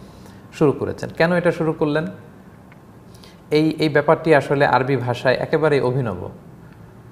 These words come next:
সাল্লাল্লাহু আলাইহি ওয়াসাল্লামের কাছে কোরআনের এই আয়াতগুলো নাজিল হওয়ার আগে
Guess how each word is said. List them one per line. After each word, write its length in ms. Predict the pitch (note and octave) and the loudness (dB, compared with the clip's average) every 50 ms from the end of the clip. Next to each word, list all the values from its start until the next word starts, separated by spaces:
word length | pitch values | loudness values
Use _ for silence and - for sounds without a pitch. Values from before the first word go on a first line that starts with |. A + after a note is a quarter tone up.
| - - | -16 -8
সাল্লাল্লাহু 60 | - | -8
আলাইহি 280 | A#2+ A2 C3+ C3 - D3+ | -6 -6 -6 -4 -2 0
ওয়াসাল্লামের 320 | C#3+ C#3 - C#3+ C3+ C3+ | 0 0 0 -2 -2 -2
কাছে 300 | - C#3 B2+ - - C3+ | -2 -4 -4 -2 -4 -4
কোরআনের 420 | B2+ - C3+ B2+ B2+ B2 B2+ B2 A#2+ A#2+ - - - - - - - - - - - - - | -2 -2 -2 -2 0 0 -2 -2 -4 -4 -8 -16 -20 -20 -20 -20 -20 -20 -20 -20 -20 -14 -6
এই 160 | - A#2+ A2+ | -2 -2 0
আয়াতগুলো 480 | - - A#2+ A#2+ A#2+ A#2+ A#2+ B2 B2 B2 | 2 2 2 2 2 2 0 -2 -2 -2
নাজিল 300 | A#2+ A#2 A2+ A2+ B2+ C3 | 0 -2 0 0 -2 -2
হওয়ার 280 | B2 A#2+ C3+ B2+ B2+ - | -2 0 0 0 2 2
আগে 320 | - B2+ C3 A#2+ A2 G2+ | 2 0 0 0 -2 -4